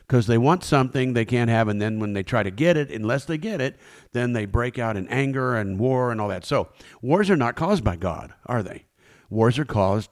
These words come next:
by people, and God allows us to make mistakes. He allows us to get angry, right? It's not a good idea, but we can do it. And so wars happen because people want something, and there's people that want what we have.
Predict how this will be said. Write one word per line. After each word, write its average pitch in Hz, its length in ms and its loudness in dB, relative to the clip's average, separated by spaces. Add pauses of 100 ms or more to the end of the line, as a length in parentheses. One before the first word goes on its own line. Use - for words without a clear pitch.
(100)
by 107 160 0
people, 95 420 -4
and 110 200 -4
God 110 440 -2 (640)
allows 127 580 0
us 87 400 -6 (100)
to 127 80 0
make 120 240 2
mistakes. - 640 -8 (340)
He 123 100 0
allows 127 440 2
us 107 180 -2
to 120 100 -4
get 131 140 0
angry, 135 440 -4
right? 123 320 -4 (280)
It's 113 120 -4
not 139 140 -2
a 120 40 -4
good 117 140 0
idea, 110 420 0 (240)
but 127 140 -2
we 139 100 2
can 117 140 0
do 160 160 2
it. - 200 -12 (320)
And 127 160 0
so 120 240 2
wars 131 500 0
happen 104 500 -8 (360)
because 120 280 -2
people 120 300 0
want 123 220 -2
something, 90 340 -4
and 101 80 0
there's 113 120 -2
people 143 240 2
that 127 120 -2
want 131 200 -4
what 117 160 -4
we 113 140 -4
have. 98 360 -6